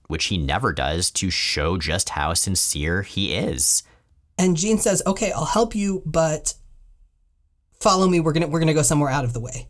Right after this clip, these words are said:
Speaker 2: And she takes him down into the sewers under the mansion and into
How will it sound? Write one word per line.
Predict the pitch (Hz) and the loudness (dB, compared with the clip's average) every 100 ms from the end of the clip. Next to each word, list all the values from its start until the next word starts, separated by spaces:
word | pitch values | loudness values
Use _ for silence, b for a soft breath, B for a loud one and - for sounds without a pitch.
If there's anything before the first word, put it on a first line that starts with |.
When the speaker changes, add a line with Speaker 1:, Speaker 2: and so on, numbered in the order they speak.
| b b b - | b b b 0
Speaker 2:
And | 170 | 2
she | - | 2
takes | - - 262 - | 0 0 0 2
him | 277 | 2
down | 202 175 | 4 2
into | 165 | 0
the | - | 0
sewers | - 190 202 | 0 0 2
under | 214 190 | 2 2
the | 180 | 0
mansion | 156 147 - 147 b b b - | -2 -2 -2 -2 b b b -4
and | 175 175 165 - | 2 2 0 0
into | 170 208 - 190 170 156 156 | 2 4 2 2 0 0 -4